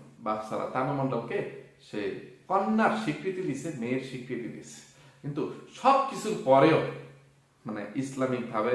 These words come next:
বা বাস্তবে ইয়েভাবে কোনোভাবেই তো তানু মণ্ডল, এটা তোর বাপের বাড়ি না, এটা সৎ বাপ যদি বলতি লিখতি তাহলে এটা মানে যুক্তিসঙ্গত বা মানানসই, এটা সত্যি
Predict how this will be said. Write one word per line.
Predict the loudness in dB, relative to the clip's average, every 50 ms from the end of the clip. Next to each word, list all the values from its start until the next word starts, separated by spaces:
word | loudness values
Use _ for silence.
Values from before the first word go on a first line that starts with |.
| 0 0
বা | 0 -2
বাস্তবে | -2 0 6 10 10 10 10 8 4 2 4 4 6 8 8 8 6 6 2 -2 -8 -10 -14 -18 -20 -20 -18 -10
ইয়েভাবে | -4 -2 0 0 2 2 2 2 2 0 -2 -6 -10 -10 -4
কোনোভাবেই | -2 0 2 2 4 6 6 8 8 8 6 6 4
তো | 2 0
তানু | 6 6 6 8 8 6 4
মণ্ডল, | 4 4 4 4 4
এটা | 4 2 0 0
তোর | 0 2 2 6
বাপের | 8 6 8 8 4 4 6
বাড়ি | 4 4 4 4 2
না, | 6 8 8 10 10 10 8 6 2 -4 -6 -10 -14 -16 -20 -20 -20 _ _ _ _ _ -16
এটা | -8 -6 -6
সৎ | -6 -6 -8 -12 -6 6 10 12 12 12 12 10 10 12
বাপ | 12 12 12 10 6
যদি | 4 4 4 6
বলতি | 6 6 6 4 -2 -2 -2
লিখতি | 0 0 -2 -2 -2 -2 -2 0 0 -2 -6 -10 -6 6 10
তাহলে | 10 10 10 10 6 6 2 2 -2 -4 -8 -6
এটা | -4 -2 -2 -2 -4 -6 -12 -16 -20 -20 _ _ _ _ _ _ _ _ _ -12
মানে | -10 -6 -6 -4 -6 -6 -8 -10 -12 -12 -6 -4
যুক্তিসঙ্গত | -4 -4 -4 -4 -8 -8 -6 -4 -4 -4 -4
বা | -4 -4 -4 -2
মানানসই, | 0 0 0 -2 -4 -6 -6 -8
এটা | -8 -8 -8
সত্যি | -8 -6 -6 -6 -6 -6 -6